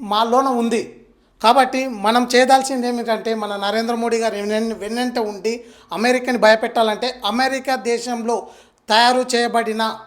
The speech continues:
పానీయాలైన పెప్సీ, కోకాకోలా లాంటి కంపెనీలకు చెందిన పానీయాలను మన భారతదేశస్తులు నిషేధించి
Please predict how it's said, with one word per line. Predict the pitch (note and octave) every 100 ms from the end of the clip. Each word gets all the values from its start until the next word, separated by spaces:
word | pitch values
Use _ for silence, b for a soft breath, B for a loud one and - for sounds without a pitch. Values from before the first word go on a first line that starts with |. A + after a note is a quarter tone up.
| b b -
పానీయాలైన | G3 A#3+ B3+ B3+ B3+ A#3 A#3 G3+ - A#3+
పెప్సీ, | A#3+ - C4 B3+
కోకాకోలా | - A#3 B3 A#3+ A#3+ A#3+ A#3 A#3 -
లాంటి | G#3 A#3 A#3+
కంపెనీలకు | - A3 A3 B3 B3 B3 B3 B3 A#3+
చెందిన | A3 A3+ G#3+
పానీయాలను | G#3+ G#3 A#3 A#3+ A#3 A3+ A3+ B3 B B B G3
మన | A3
భారతదేశస్తులు | F#3 G3 G#3+ A3+ B3 A#3 B3+ A#3+ A#3 - C4+ B3 - - _ -
నిషేధించి | G3+ G#3 C4 C4 B3+ A#3+ C4 F#4